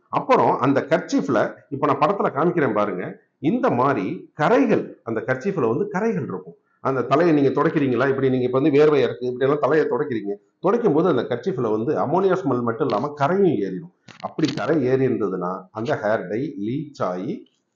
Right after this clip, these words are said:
கர்ச்சீஃபுக்கு வந்திருக்கு அப்படின்னு அர்த்தம். அடுத்தது, இரவு தூங்கும் போது ஒரு தலையணை மேல வெள்ளை துண்டை விரிச்சு படுத்து பாருங்க, இல்ல தலையணையே கவரே வந்து வெள்ளையா இருந்தாலும் ஓகே. அடுத்த நாள் காலையில நீங்க எந்திரிக்கும் போது அந்த தலையணையில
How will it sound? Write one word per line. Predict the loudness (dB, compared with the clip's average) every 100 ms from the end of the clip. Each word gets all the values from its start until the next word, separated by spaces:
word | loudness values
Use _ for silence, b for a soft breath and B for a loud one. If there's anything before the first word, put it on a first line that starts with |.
| -10
கர்ச்சீஃபுக்கு | -6 -8 -6 -6
வந்திருக்கு | -4 -4 -8 -10 -10
அப்படின்னு | -10 -8 -8 -6 -6 -8
அர்த்தம். | -12 -20 -20 _ _
அடுத்தது, | -4 -4 -4 -6 -10 _ -2
இரவு | 2 4 4 0
தூங்கும் | 0 2 2 2
போது | -2 -4 -6 -12 -14 0
ஒரு | 0 2
தலையணை | 2 2 4 2 0
மேல | 0 -2 -6 -10
வெள்ளை | -2 0 2 0
துண்டை | 0 0 2
விரிச்சு | 2 2 0 -4 -6
படுத்து | -6 -4
பாருங்க, | -4 -4 -4 -8 -8
இல்ல | -6 -4 -4
தலையணையே | -2 0 0 2 2 2 2
கவரே | 0 2 2
வந்து | 0 0 -2
வெள்ளையா | 0 0
இருந்தாலும் | -2 -2 -2
ஓகே. | -2 -4 -16 _ _ _ _ _ -10
அடுத்த | -6 -4 0
நாள் | 0 0
காலையில | -2 -2 0 0
நீங்க | -2 -2 -2
எந்திரிக்கும் | -4 -4 -4
போது | -6 -8 -12 -10
அந்த | -6 -4 -4
தலையணையில | -4 -4 -4 -6 -8